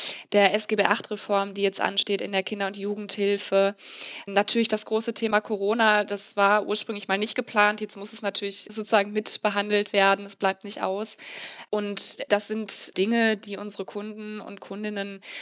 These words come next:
einfach vor große Herausforderungen stellen. Und im Konzepte-Magazin bringen wir auch regelmäßig Beiträge zur B-T-H-G-Umsetzung und Experteninterviews. Und das Ganze möchten wir jetzt eben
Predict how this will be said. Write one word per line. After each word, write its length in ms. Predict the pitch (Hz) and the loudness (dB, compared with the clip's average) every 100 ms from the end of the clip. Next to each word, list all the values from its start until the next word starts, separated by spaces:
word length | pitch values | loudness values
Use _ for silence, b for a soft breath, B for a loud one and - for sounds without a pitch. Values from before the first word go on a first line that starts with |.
| - | -2
einfach 220 | 202 220 | 2 2
vor 160 | 220 | 0
große 260 | 196 202 220 | 0 0 4
Herausforderungen 760 | 208 170 196 - 196 175 175 180 | 4 4 2 2 0 -2 -8 -2
stellen. 400 | - 185 180 180 | 0 0 -4 -6
Und 560 | 208 - 202 196 - | -10 -14 -14 -4 -4
im 240 | - 208 196 | -4 -8 -4
Konzepte-Magazin 1300 | 214 196 262 - 285 262 247 220 220 - 226 226 226 B B B B B - | -4 0 -2 0 2 2 4 4 2 0 -4 -4 -6 B B B B B 2
bringen 180 | 214 233 | 2 6
wir 140 | 202 | 4
auch 80 | 208 | 4
regelmäßig 840 | 220 233 208 208 - 208 - - - | 2 2 0 -2 -2 -2 -4 -6 0
Beiträge 600 | 196 196 202 214 208 202 | 4 4 4 2 2 0
zur 260 | - 190 190 | -2 -2 0
B-T-H-G-Umsetzung 1400 | 220 254 220 196 196 202 220 202 196 - 190 190 190 | 2 2 2 2 0 0 -2 0 0 -2 -8 -8 -10
und 320 | - 202 208 | -12 -10 -6
Experteninterviews. 1200 | - 240 - 202 208 185 196 208 202 208 214 214 - _ | -4 -4 2 2 2 -6 -8 -8 -6 -4 -2 -2 -6 _
Und 180 | 220 214 | -2 0
das 160 | 214 | 2
Ganze 260 | - 240 240 | 2 2 0
möchten 280 | 233 - 226 | -2 -2 0
wir 40 | |
jetzt 200 | 214 220 | 0 0
eben 340 | - 214 214 | 0 0 0